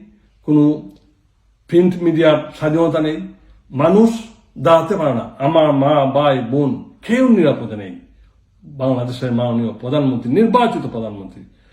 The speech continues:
জননেত্রী শেখ হাসিনার নেতৃত্বে একটি সাজানো গুছানো বাংলাদেশ, একটি শান্ত বাংলাদেশ এই ডক্টর ইউনূস সেই বাংলাদেশকে অশান্ত করেছেন। আজকে কেউ আমরা নিরাপদে নেই। আজকের বাংলাদেশ উন্নয়ন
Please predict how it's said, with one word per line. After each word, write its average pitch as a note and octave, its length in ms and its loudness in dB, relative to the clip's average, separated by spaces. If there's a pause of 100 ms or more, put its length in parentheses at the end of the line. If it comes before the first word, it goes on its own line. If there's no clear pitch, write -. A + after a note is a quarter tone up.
(260)
জননেত্রী B2+ 340 -2
শেখ C3 240 -8
হাসিনার A#2+ 320 -6
নেতৃত্বে A2+ 540 -10
একটি A#2 220 -12
সাজানো B2+ 480 -6
গুছানো C3+ 360 -4
বাংলাদেশ, A2+ 460 -6 (420)
একটি - 220 -14
শান্ত E3 400 0
বাংলাদেশ B2+ 460 -2 (380)
এই C3 140 -2
ডক্টর B2+ 280 -6
ইউনূস A#2+ 240 -6 (360)
সেই E3 220 0
বাংলাদেশকে A#2 600 -4 (240)
অশান্ত C3+ 480 -6
করেছেন। - 380 -18 (880)
আজকে F#3 260 -8
কেউ G#3+ 560 4 (340)
আমরা C#3 200 0
নিরাপদে A2+ 420 -8
নেই। G2+ 140 -16
আজকের D#3 360 -4
বাংলাদেশ C3+ 440 -2
উন্নয়ন D#3 520 2